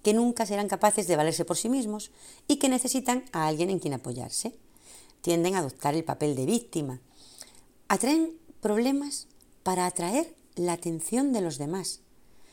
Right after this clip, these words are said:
Pero la atención de los demás nunca es suficiente para ellos o para ellas. Sueñan en destacar o tener papeles estrella ante grandes audiencias.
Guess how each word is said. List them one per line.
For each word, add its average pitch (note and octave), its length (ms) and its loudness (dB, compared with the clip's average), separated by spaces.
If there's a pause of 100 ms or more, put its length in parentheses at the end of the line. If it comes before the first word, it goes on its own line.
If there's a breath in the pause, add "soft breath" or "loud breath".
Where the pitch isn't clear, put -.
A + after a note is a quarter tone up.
(360 soft breath)
Pero G#3+ 180 4
la G#3+ 60 2
atención G#3+ 360 0
de B3 80 4
los A3 120 -4
demás G3+ 340 -8 (440)
nunca G3+ 720 0
es F3+ 200 -4
suficiente E3+ 720 -4
para D3+ 280 -4
ellos C#3+ 340 -4
o C3+ 60 -8
para C#3 260 -4
ellas. - 420 -8 (680 loud breath)
Sueñan F3+ 400 2
en E3 120 2
destacar D3+ 720 0 (460 loud breath)
o - 100 -2
tener D3+ 280 0
papeles D#3+ 500 2
estrella D3+ 600 -2
ante C#3 220 -4
grandes D3 360 -2
audiencias. C3+ 760 -2